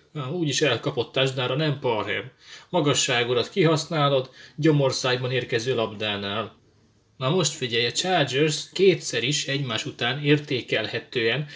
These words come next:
odaér a futóra. Akiknek papírja van róla, nem tudják levédekezni a futást. Az mit jelent, hogy most odaérnek? Ah, azt jelenti, hogy harmadik és négy. Az ott ünnep. San Diego-ban. Erre mit csinálnak? Offside. Jól van akkor.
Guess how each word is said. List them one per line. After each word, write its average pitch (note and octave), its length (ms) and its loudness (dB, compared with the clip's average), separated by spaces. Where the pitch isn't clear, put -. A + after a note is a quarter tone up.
odaér D3+ 400 6
a B2 60 2
futóra. F#2+ 760 -2
Akiknek A2 420 -6
papírja G#2 440 -2
van G#2 140 -2
róla, G#2 140 -2
nem G2+ 120 -4
tudják F#2+ 220 -4
levédekezni G2 580 -4
a F2+ 60 -2
futást. - 600 -10
Az C3+ 140 -2
mit F#3+ 240 -2
jelent, D3+ 220 2
hogy C3 120 0
most B2+ 200 -2
odaérnek? A#2 520 0
Ah, F#3 140 0
azt D#3 120 -2
jelenti, C#3 180 0
hogy - 80 -4
harmadik C3 320 0
és G2+ 200 -4
négy. F#2+ 280 -12
Az D#3 140 6
ott D3+ 160 4
ünnep. A#2 460 0
San D3 300 2
Diego-ban. C3 800 0
Erre D#3 320 6
mit F3+ 160 2
csinálnak? F#3 440 6
Offside. G#2 560 -2
Jól D3+ 400 12
van C3+ 160 4
akkor. A#2 480 -6